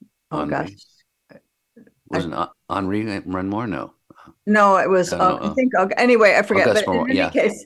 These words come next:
Speaker 1: <laughs> in
Speaker 2: Yeah,
Speaker 1: any case,
Speaker 2: Auguste.
Speaker 1: Renoir, the famous, uh, Impressionist painter, um, he was severely disabled for the last thirty years of his life with, um,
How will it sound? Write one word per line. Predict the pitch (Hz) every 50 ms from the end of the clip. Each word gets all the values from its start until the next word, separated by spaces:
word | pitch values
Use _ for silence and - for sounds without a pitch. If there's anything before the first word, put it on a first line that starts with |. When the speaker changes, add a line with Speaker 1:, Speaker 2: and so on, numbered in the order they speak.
| _ -
Speaker 1:
<laughs> | -
in | 311 - 302 262
Speaker 2:
Yeah, | - - -
Speaker 1:
any | - -
case, | 220 233 196
Speaker 2:
Auguste. | 185 208 220
Speaker 1:
Renoir, | 277 277 277 269 254 247 240 233 214
the | 196 196 202
famous, | 202 214 208 226 233 208 196 202 - - - - - _ -
uh, | 208 190 175 - -
Impressionist | 220 208 233 247 247 247 - 233 202 196 185 - _ _
painter, | 214 196 185 180 170 170 _ _ - - - - 240 -
um, | 208 214 202 190 190 190 - -
he | 190 180 262 262 277
was | 277 247 208 196 190
severely | - - 214 190 180 196 233 294 339 311 285 254 214 190 175 175
disabled | 170 190 180 - - 220 202 214 208 190 175 170 170
for | 196 180
the | 175 175
last | 175 160 165 170 -
thirty | - 196 175 175 170 165
years | 160 165 165 156 - 165
of | 147
his | 151 151 147 160
life | 170 175 175 165 156 - -
with, | 131 131 143 - - -
um, | - 151 139 139 139 135